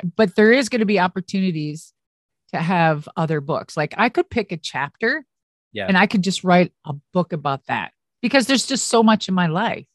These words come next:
Speaker 2: Yeah.
Speaker 1: Right. So.
Speaker 2: No, I'm excited for it. I think that, uh, and especially I think the, the fans, the fans are gonna be excited for it because there may be things that they didn't know about you before that, you know, they may have, you know, presumed watching you, you know, in front of them for so long.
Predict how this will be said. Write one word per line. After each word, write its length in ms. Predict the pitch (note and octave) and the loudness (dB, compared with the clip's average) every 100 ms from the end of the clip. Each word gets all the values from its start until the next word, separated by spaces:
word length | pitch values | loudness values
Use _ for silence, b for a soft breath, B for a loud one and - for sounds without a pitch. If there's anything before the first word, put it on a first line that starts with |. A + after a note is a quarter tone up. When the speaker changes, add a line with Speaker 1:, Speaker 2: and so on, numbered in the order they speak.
| _ _ _ | _ _ _
Speaker 2:
Yeah. 180 | - F#2+ | -10 -2
Speaker 1:
Right. 300 | E3 G3+ A3 _ _ | 2 2 0 _ _
So. 280 | - D3 D3 _ _ _ _ _ _ _ B2 | -12 -12 -12 _ _ _ _ _ _ _ -4
Speaker 2:
No, 80 | |
I'm 280 | D3 D3+ F3+ | -2 0 -2
excited 360 | A#3 - E3 E3+ | -2 -2 -2 -4
for 220 | A#2 G2+ | -8 -10
it. 60 | - _ b b - | -10 _ b b -8
I 140 | C3 | -6
think 240 | - F3+ | -4 -4
that, 160 | E3 D3 | 0 0
uh, 240 | C3+ B2 B2 | 2 0 -4
and 120 | C3 | -8
especially 360 | C#3+ F3+ C#3 | -6 -4 -4
I 80 | A#2 | -6
think 180 | A#2+ D3+ | -6 -8
the, 100 | A#2+ - | -8 -10
the 100 | B2 | -14
fans, 440 | - B2 G#2+ F#2 | -6 -4 -4 -8
the 100 | - | -14
fans 300 | A#2 C#3+ C3 | -6 -6 -4
are 80 | B2 | -4
gonna 120 | A2 | -4
be 100 | G#2+ | -6
excited 360 | G2+ - G#2 G2+ | -6 -6 -8 -8
for 240 | - G#2+ | -8 -8
it 80 | G#2+ | -8
because 440 | A2 A#2 A2 G#2+ - b b b _ | -8 -6 -4 -6 -10 b b b _
there 100 | B2+ | -6
may 160 | C#3 D3 | -2 0
be 120 | C#3+ | -2
things 240 | C#3 D3 B2 | -4 -6 -4
that 100 | A#2 | -4
they 100 | B2+ | -4
didn't 160 | B2 | -4
know 100 | A#2+ | -4
about 200 | A#2+ A#2+ | -2 -4
you 60 | A#2 | -4
before 520 | G#2+ - B2 A#2 A#2+ | -8 -8 -4 -2 -2
that, 160 | A2+ A2 | -2 -6
you 100 | - | -8
know, 200 | A2+ A2+ | -6 -4
they 160 | G#2 A2+ | -4 -4
may 160 | A#2 A#2 | -4 -4
have, 200 | A2+ G2 _ _ | -4 -8 _ _
you 80 | A2 | -10
know, 360 | G#2+ G#2 G2 _ _ _ | -8 -8 -10 _ _ _
presumed 640 | - A2 G#2 B2 A#2+ A#2 - - | -12 -10 -6 -4 -4 -8 -14 -16
watching 480 | G#2 A2+ A#2 B2+ A#2 | -6 -6 -4 -8 -6
you, 340 | A#2+ A#2+ - _ _ | -6 -6 -10 _ _
you 100 | A2+ | -8
know, 200 | G#2+ A2 | -6 -6
in 160 | A#2+ | -10
front 240 | A2+ B2+ D3+ | -6 -4 -4
of 40 | |
them 140 | B2 | -6
for 120 | G#2+ A2+ | -8 -10
so 200 | A2 G#2 | -8 -6
long. 300 | G#2+ G2+ | -6 -6